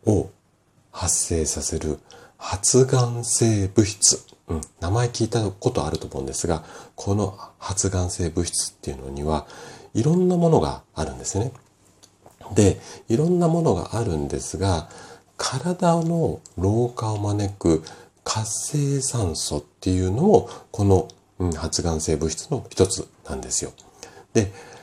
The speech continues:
活性酸素っていうのは、細胞のディーエヌエーにダメージを与えて、がん化させます。うん。要は細胞を傷つけて、がんになりやすい形にしちゃう。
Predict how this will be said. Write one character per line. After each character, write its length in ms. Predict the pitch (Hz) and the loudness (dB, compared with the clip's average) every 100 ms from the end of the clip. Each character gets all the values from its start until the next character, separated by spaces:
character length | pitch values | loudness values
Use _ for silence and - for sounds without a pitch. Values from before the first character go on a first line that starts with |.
| - | -10
活 240 | - 113 | -6 -4
性 200 | - 180 | -2 -2
酸 200 | 170 170 | 2 2
素 140 | 156 - | 0 -2
っ 60 | |
て 180 | 78 - | -4 -2
い 40 | 80 | 0
う 40 | |
の 160 | 78 90 | 0 0
は、 240 | 85 76 - - - | 0 -2 -12 -20 -14
細 440 | - - 104 143 165 | -6 -4 -2 0 2
胞 340 | 156 147 143 | 2 2 2
の 340 | 143 143 85 - - - - | 0 2 0 -2 -16 -16 -10
デ 180 | 82 107 | 0 2
ィ 300 | 135 156 151 | 2 2 2
ー 40 | |
エ 60 | 151 | 2
ヌ 160 | 151 | 0
エ 40 | 151 147 104 | 0 2 2
ー 60 | |
に 320 | 80 85 82 - - _ | 0 0 -2 -4 -16 _
ダ 220 | - 80 78 | -10 -6 -4
メ 320 | 95 143 151 | -2 2 2
ー 20 | |
ジ 180 | 95 - | 0 -4
を 180 | 67 67 | -6 -10
与 300 | 67 - 67 | -12 -12 -12
え 60 | |
て、 360 | 67 - 117 - - - - _ | -6 2 2 2 -6 -20 -20 _
が 160 | - 82 | -6 -2
ん 160 | 92 98 | -2 -2
化 260 | 90 - - - | -4 -6 -10 -14
さ 160 | 80 | -10
せ 120 | 78 | -10
ま 140 | - - | -10 -10
す。 160 | - - - _ - | -10 -12 -20 _ -8
う 60 | |
ん。 120 | 82 - - - | -8 -8 -8 0
要 100 | 147 | 2
は 60 | |
細 240 | - 104 120 | 2 -2 2
胞 120 | 127 | 2
を 80 | 113 | 2
傷 300 | - 104 131 | 0 2 2
つ 100 | - | 2
け 120 | 135 | 0
て、 300 | 127 95 85 - - - | 2 2 2 -4 -16 -4
が 160 | - | 0
ん 80 | 120 | 0
に 100 | 80 | 0
な 140 | 71 | -4
り 120 | 73 92 | -4 -4
や 100 | 120 | -2
す 140 | 220 | -4
い 40 | |
形 400 | 196 - 76 - | -4 -6 -6 -4
に 100 | 78 | -2
し 80 | 71 | -2
ち 100 | - | -4
ゃ 20 | |
う。 80 | - | -8